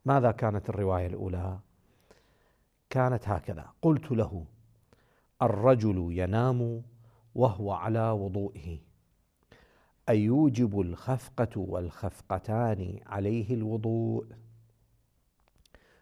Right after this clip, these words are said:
قال: "يا زرارة، قد تنام العين ولا ينام القلب والأذن،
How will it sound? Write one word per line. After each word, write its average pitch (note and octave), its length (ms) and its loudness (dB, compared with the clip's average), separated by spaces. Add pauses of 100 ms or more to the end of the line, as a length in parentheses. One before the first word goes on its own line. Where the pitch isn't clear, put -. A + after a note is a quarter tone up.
(140)
قال: C3 200 4
"يا G2 180 0
زرارة، F2 440 -6 (1040)
قد C#3 160 0
تنام F#2+ 400 0
العين E2 480 -4 (760)
ولا A2 420 2
ينام G2+ 600 -2
القلب F#2+ 560 -4
والأذن، F#2 720 -8